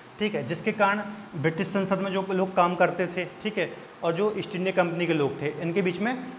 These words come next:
मनमुटाव भी हो गया। तो दोस्तों, ये कुछ महत्वपूर्ण कारण थे जिसके कारण ब्रिटिश सं-, संसद या ब्रिटिश सरकार को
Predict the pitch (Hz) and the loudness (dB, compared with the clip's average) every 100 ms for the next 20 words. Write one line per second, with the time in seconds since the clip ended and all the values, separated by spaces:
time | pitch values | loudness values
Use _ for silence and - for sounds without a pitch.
0 | - 165 190 180 170 147 143 190 220 - | -4 2 2 4 4 4 4 0 -2 -2
1 | 156 123 117 117 - - - 170 190 - | -2 0 -2 -4 -12 -14 -8 -4 -4 0
2 | 226 220 226 - - - 160 165 - 208 | 0 2 0 -4 -10 -4 -2 -2 -2 0
3 | 208 208 185 190 185 190 196 - - - | 2 6 6 4 0 -2 -4 -8 -16 -12
4 | 147 - 208 202 190 202 190 160 160 180 | -10 -2 0 2 2 0 -4 -4 -2 -2
5 | 185 180 175 170 180 180 185 202 151 160 | 0 0 0 0 4 4 6 4 0 -2
6 | 180 180 156 170 156 214 | 0 2 4 4 4 2